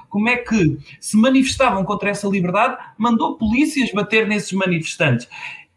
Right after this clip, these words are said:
Percebe isso? O doutor Cavaco, que antes de abandonar a presidência da República, disse, "Eu quero um Portugal tão livre que me recuso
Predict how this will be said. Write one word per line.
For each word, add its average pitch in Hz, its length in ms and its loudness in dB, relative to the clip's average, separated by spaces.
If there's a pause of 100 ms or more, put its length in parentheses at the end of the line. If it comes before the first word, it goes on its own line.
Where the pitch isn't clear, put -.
(360)
Percebe 302 400 2
isso? 277 240 0 (180)
O 220 100 0
doutor 285 340 0
Cavaco, 285 400 0
que 226 160 2
antes 311 280 0
de 226 80 -2
abandonar 233 720 2
a 175 80 4
presidência 208 760 2
da 156 120 2
República, 190 880 0 (400)
disse, 269 460 2 (200)
"Eu 220 120 0
quero 311 280 2
um 254 100 4
Portugal 220 640 0
tão 269 300 2
livre 233 420 2
que - 80 -4
me 277 320 2
recuso 220 800 2